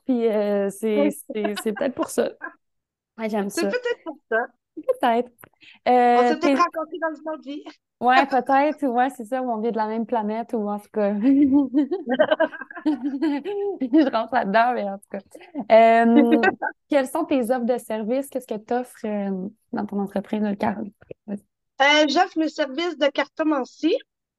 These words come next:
Speaker 1: Ouais.
Speaker 2: Euh, je parle-tu des prix ou pas de prix ?
Speaker 1: Ben ouais, tu peux en parler.
Speaker 2: Oui.
Speaker 1: Vas-y avec ton
Speaker 2: Euh,
Speaker 1: intuition.
Speaker 2: euh, une cartomancie complète sur toutes les sphères de votre vie, c'est quatre-vingt-huit dollars, puis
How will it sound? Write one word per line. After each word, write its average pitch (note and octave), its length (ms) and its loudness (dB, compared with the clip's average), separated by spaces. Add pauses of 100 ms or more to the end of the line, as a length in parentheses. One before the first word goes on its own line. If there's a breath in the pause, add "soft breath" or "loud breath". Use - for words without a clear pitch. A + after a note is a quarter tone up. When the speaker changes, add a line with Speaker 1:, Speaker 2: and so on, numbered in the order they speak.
(180)
Speaker 1:
Ouais. G#3+ 180 -12
Speaker 2:
Euh, G#3 140 2
je G3+ 100 -8
parle-tu A#3+ 320 -4
des A#3+ 140 -10
prix - 200 -6
ou F#4 120 -6
pas B3 140 -2
de B3+ 100 -12
prix ? D4+ 320 -8 (520)
Speaker 1:
Ben G#3+ 260 8
ouais, G#4+ 120 2
tu - 80 -10
peux B3+ 100 0
en B3 60 0
parler. G#3+ 440 0 (440)
Speaker 2:
Oui. A#3+ 180 4
Speaker 1:
Vas-y - 40 8
avec - 200 0
ton D4 120 4
Speaker 2:
Euh, C4+ 40 6
Speaker 1:
intuition. B3+ 360 0 (360)
Speaker 2:
euh, B3 420 -4 (480)
une A#3+ 100 -10
cartomancie C#4 640 -4
complète C#4+ 520 -6
sur - 180 -16
toutes - 260 -12
les C4 80 -2
sphères C4 380 4
de C4 80 0
votre G#3+ 260 -2 (120)
vie, C4 260 -10 (280 soft breath)
c'est - 200 -2
quatre-vingt-huit B3 720 4
dollars, A3 360 2 (100)
puis - 200 -14